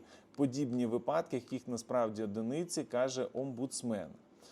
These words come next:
оон, е, звинувачує Україну в вбивствах, е, і тортурах. Відповідні твердження містяться в новій доповіді, оприлюдненій на сайті організації. А ви знаєте, що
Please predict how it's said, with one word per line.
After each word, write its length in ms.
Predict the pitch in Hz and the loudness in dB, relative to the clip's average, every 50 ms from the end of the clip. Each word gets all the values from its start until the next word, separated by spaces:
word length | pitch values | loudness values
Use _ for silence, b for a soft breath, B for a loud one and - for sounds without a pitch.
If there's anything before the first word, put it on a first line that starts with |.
| B B B B B - - | B B B B B -8 -2
оон, 480 | - 135 151 185 214 233 240 226 190 | 2 4 6 8 8 8 8 6 4
е, 1040 | 139 - - - 135 139 139 139 139 135 135 131 131 131 127 127 127 127 123 120 120 117 | 2 -2 -2 2 4 4 6 6 6 8 8 8 8 8 6 6 6 6 6 6 6 4
звинувачує 800 | 113 107 120 135 165 170 170 160 156 143 127 117 - 127 120 | 2 0 0 0 0 2 4 6 6 6 6 4 2 0 -2
Україну 420 | 117 - - 139 156 185 190 170 135 | -2 0 0 0 2 2 2 2 0
в 20 | |
вбивствах, 640 | 117 117 135 139 123 - - 120 120 117 113 - - | 2 2 2 2 2 0 0 2 2 2 2 0 -4
е, 340 | 107 113 113 113 113 110 107 | -2 0 0 2 2 0 0
і 40 | 107 | -2
тортурах. 640 | 107 - 127 131 127 - 202 226 226 190 143 - | -2 -2 -2 -2 -2 -2 2 4 4 4 4 2
Відповідні 640 | 135 135 123 - 135 139 131 143 151 135 127 131 123 | 0 -2 -2 -2 -2 -2 0 0 0 0 0 -2 -4
твердження 600 | 107 - 120 143 139 127 113 104 117 117 113 113 | -2 2 6 6 6 6 6 2 -2 -2 0 0
містяться 480 | 120 131 131 120 - - 110 98 - 117 | 0 -2 -2 -4 -6 -8 -8 -4 -4 -4
в 120 | 107 107 | -2 -2
новій 480 | 117 123 127 123 120 123 131 123 113 104 B B B B B - - | -2 -2 -2 -2 0 0 0 0 0 -2 B B B B B -10 -8
доповіді, 680 | 101 107 143 156 156 147 - - 123 117 117 110 117 | 2 6 8 8 8 8 6 4 2 0 2 2 2
оприлюдненій 720 | 117 107 - 117 120 120 123 131 127 110 113 113 113 113 110 | 2 2 2 0 0 0 2 0 0 0 0 0 0 -2 -2
на 140 | 110 110 107 | -2 -2 -2
сайті 380 | 101 - 117 110 104 92 - 107 | -2 0 0 0 0 -2 -2 -4
організації. 720 | 104 101 107 110 117 120 135 160 208 226 202 - - 139 123 | -6 -4 -4 -4 -2 0 2 2 2 2 0 0 0 0 2
А 20 | |
ви 120 | 131 156 | 2 2
знаєте, 400 | 135 117 127 123 117 107 - 101 | 2 0 0 0 0 -2 -4 -6
що 240 | 101 - - 113 107 | -8 -6 -6 -6 -6